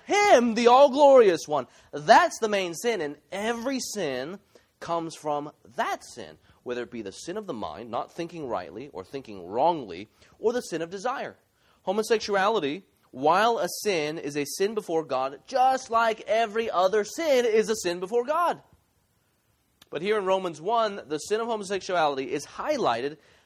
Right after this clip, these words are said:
because, friends, it is an illustration of what is most unnatural. It is an illustration of what is most unnatural when it comes to God's design for relationships, sex, and procreation.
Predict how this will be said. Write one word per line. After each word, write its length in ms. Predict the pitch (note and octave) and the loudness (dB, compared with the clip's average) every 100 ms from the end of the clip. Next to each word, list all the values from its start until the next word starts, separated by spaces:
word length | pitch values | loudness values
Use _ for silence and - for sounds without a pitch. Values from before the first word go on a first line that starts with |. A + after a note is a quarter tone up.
| - | -12
because, 540 | D3+ - A#3+ B3 A#3+ | -12 -4 0 0 -2
friends, 280 | - C3 B2+ | -4 -6 -4
it 160 | C3 F#3+ | -4 -4
is 120 | E3 | -4
an 100 | D3+ | -4
illustration 800 | F3 F3 D#3+ - G3 G3 - C3+ | -2 -2 -2 -4 -4 -4 -4 -6
of 100 | C3+ | -2
what 180 | D3 | -2
is 160 | C#3 A#2 | -2 -6
most 600 | A#2 D3 F3+ F#3+ F#3+ - - | -8 -4 -2 -2 -4 -16 -8
unnatural. 1080 | D3+ D3+ C#3+ C#3+ D3 C#3+ - G#2+ E2 C#2 - _ _ _ | -6 -6 -6 -4 -6 -6 -10 -8 -8 -12 -18 _ _ _
It 140 | - C3+ | -8 -6
is 180 | B2 A#2+ | -6 -8
an 140 | B2 | -8
illustration 760 | C#3 F#3+ G#3 - C#3 C3 A#2 G#2+ | -4 -2 -2 -4 -6 -6 -10 -10
of 200 | A2+ A#2+ | -8 -6
what 160 | B2 | -6
is 160 | B2 A2 | -6 -10
most 520 | A#2+ D3 F#3 G3+ - - | -6 -2 0 -2 -6 -8
unnatural 880 | D#3+ D3 E3 F#3+ - A#2 G2 C#3 - _ _ _ _ _ _ | -8 -6 -6 -6 -6 -8 -6 -8 -12 _ _ _ _ _ _
when 200 | - C3+ | -6 -4
it 120 | D3+ - | -4 -6
comes 320 | C#3+ C3+ C3+ | -8 -8 -10
to 80 | A#2 | -8
God's 340 | A#2 A#2+ A#2 | -4 -4 -6
design 420 | A2+ G#2+ G#2+ G#2+ | -12 -8 -8 -8
for 220 | G#2 A2 | -12 -10
relationships, 800 | G#2 G#2 C#3 - C3 - B2 - - | -8 -6 -8 -8 -12 -10 -12 -12 -20
sex, 440 | - A#2 A#2 - - | -16 -14 -14 -18 -20
and 140 | G#2+ | -18
procreation. 680 | B2 A#2 - F2+ C#2 - | -14 -14 -14 -18 -18 -20